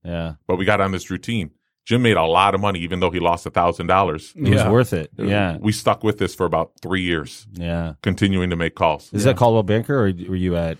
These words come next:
Speaker 1: uh
Speaker 2: I'm still at Coldwell Banker these days.
Speaker 1: Oh, yeah.
Speaker 2: Th-, at that time.
Speaker 1: Yeah.
Speaker 2: So, uh, that got me in a routine. Uh,
Speaker 1: Okay.
Speaker 2: I was on the phone literally, uh, all day long.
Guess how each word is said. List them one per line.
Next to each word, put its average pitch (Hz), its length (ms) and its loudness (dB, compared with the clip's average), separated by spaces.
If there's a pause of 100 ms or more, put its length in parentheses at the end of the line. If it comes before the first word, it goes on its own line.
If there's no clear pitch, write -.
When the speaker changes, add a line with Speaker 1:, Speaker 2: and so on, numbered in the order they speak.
Speaker 1:
uh 85 240 -6
Speaker 2:
I'm 117 120 2
still 127 180 4
at 117 80 0
Coldwell 117 240 4
Banker 113 260 0
these 82 220 -6
days. 80 200 -2
Speaker 1:
Oh, 95 200 0
yeah. 90 320 -2
Speaker 2:
Th-, - 260 -6
at 95 140 0
that 92 180 2
time. 76 280 -4
Speaker 1:
Yeah. 92 260 -4 (100)
Speaker 2:
So, 107 380 2
uh, 98 220 2 (100)
that 117 160 0
got 139 100 2
me 135 120 -4
in 123 40 -4
a 117 60 0
routine. 113 420 -4 (220)
Uh, 87 260 2
Speaker 1:
Okay. 80 140 -10
Speaker 2:
I 101 100 2
was 110 240 -2
on 107 200 2
the 113 60 0
phone 104 340 0
literally, 107 540 -2
uh, 85 300 -2 (160)
all 117 600 4
day 101 280 0
long. 92 440 -2